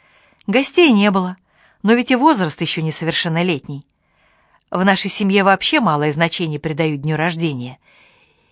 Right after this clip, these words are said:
Именинам почти так же. Если б не бабушка Марфа, которая иногда, очень редко к нам появляется,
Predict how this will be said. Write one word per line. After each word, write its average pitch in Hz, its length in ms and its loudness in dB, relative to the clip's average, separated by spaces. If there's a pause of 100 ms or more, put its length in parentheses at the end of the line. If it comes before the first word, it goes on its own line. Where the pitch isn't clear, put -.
(100)
Именинам 269 680 0 (200)
почти 208 340 -4
так 170 300 -2
же. 170 180 -8 (1040)
Если 175 340 -6
б - 80 -8
не 165 80 -2
бабушка 170 460 0
Марфа, 180 440 0
которая 160 400 -2
иногда, 165 460 0
очень 156 300 -6
редко 202 300 -6
к - 80 -14
нам 170 180 -2
появляется, 208 680 -2